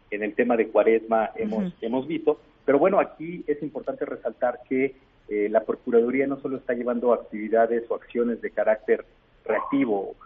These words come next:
Speaker 1: sino que lleva, eh, a cabo acciones de carácter preventivo a través del acercamiento, de acercar los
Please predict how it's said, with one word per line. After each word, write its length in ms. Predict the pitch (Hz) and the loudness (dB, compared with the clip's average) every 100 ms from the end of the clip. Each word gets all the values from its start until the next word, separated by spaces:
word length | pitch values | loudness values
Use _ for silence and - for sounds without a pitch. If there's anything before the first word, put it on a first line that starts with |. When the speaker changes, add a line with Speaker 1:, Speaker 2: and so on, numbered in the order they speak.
| _ | _
Speaker 1:
sino 240 | - 110 110 | -4 -4 -2
que 100 | 117 | 2
lleva, 480 | 151 160 160 123 113 | 4 6 6 4 0
eh, 160 | 107 | -2
a 60 | - - | -4 0
cabo 340 | 139 139 143 | 2 2 -2
acciones 460 | 117 - 135 131 123 | -4 -6 -6 -6 -4
de 80 | 113 | -4
carácter 420 | 110 - 117 - | -4 -4 -6 -4
preventivo 800 | 107 101 104 156 156 - - - _ _ _ _ _ _ _ | -4 -2 -4 0 0 0 -4 -14 _ _ _ _ _ _ _
a 60 | - | -8
través 280 | 110 117 131 | -4 -2 -2
del 100 | 117 | -4
acercamiento, 680 | - - 117 113 127 127 110 | -6 -6 -4 -2 -4 -4 -8
de 80 | |
acercar 320 | - - 127 127 | -10 -4 -2 0
los 240 | 131 - | -4 -6